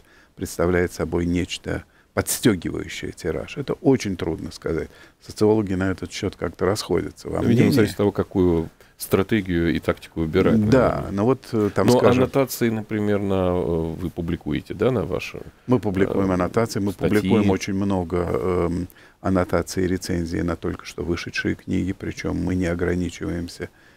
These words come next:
Speaker 1: теми книгами, которые выходили у нас, э, в стране. Мы даем аннотации,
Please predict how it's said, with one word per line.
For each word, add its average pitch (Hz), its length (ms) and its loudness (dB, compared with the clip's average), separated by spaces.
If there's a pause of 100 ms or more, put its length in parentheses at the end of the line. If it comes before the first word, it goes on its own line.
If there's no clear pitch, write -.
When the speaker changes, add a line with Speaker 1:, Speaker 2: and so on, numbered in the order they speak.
(140)
Speaker 1:
теми 95 240 2
книгами, 87 360 -4
которые 87 360 0
выходили 90 600 -2
у 107 180 0
нас, 92 440 -2 (180)
э, 82 120 -8
в - 40 -18
стране. 85 540 -4 (440)
Мы 98 100 0
даем 92 340 4
аннотации, 87 840 -4